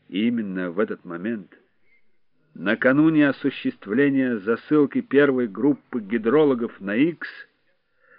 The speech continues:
два паритет-космонавта, находившиеся на орбите Трамплин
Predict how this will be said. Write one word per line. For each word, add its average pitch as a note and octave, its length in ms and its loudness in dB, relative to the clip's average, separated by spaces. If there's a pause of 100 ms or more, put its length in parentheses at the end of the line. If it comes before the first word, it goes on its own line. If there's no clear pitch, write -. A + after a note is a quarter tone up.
(140)
два A2+ 420 4
паритет-космонавта, D3 1200 2
находившиеся A#2+ 760 -2
на A#2 160 0
орбите B2 360 0
Трамплин B2 720 -2